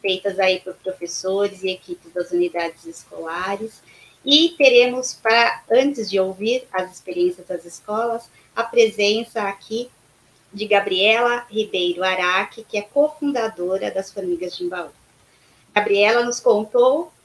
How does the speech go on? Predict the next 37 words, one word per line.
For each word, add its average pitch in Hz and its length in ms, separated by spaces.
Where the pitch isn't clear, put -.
na 190 120
sua 190 180
apresentação, 190 880
que 240 120
é 220 40
a 202 80
mãe 196 160
da 185 100
Jussara 190 680
e 196 40
da 180 140
Janaína, 175 800
de 175 140
sete 202 520
e 175 40
cinco 170 420
anos. 190 360
Ela 226 180
tem 226 180
formação 208 520
em 196 80
geografia, 196 1040
atua 196 360
na 208 120
coordenação 196 1160
e 220 100
como 214 360
educadora 240 760
em 262 80
projetos, 202 580
projetos 190 460
socioambientais 180 1040
há 175 100
mais 202 380
de 247 80
quinze 240 400
anos, 302 280